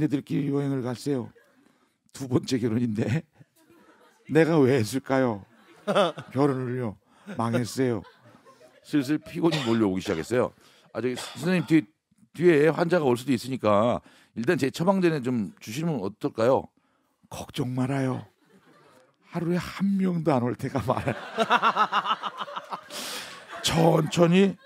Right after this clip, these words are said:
Speaker 1: 천천히 대화합시다.
Speaker 2: 그리고 저의 직업, 사는 것, 요즘 사회적 이슈까지 다양하게 줄일 꺼내셨고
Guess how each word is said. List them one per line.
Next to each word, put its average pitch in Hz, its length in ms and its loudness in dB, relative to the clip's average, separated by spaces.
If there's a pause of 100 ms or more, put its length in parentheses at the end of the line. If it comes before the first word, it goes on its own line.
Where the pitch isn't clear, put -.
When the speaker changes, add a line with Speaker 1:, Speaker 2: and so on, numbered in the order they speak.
(220)
Speaker 1:
천천히 175 580 2
대화합시다. 139 760 0 (1400)
Speaker 2:
그리고 123 400 2
저의 117 300 4
직업, 117 380 0
사는 110 320 0
것, 110 240 2 (400)
요즘 120 240 4
사회적 127 360 0
이슈까지 110 440 -2
다양하게 127 580 -2
줄일 110 220 -6
꺼내셨고 110 520 -2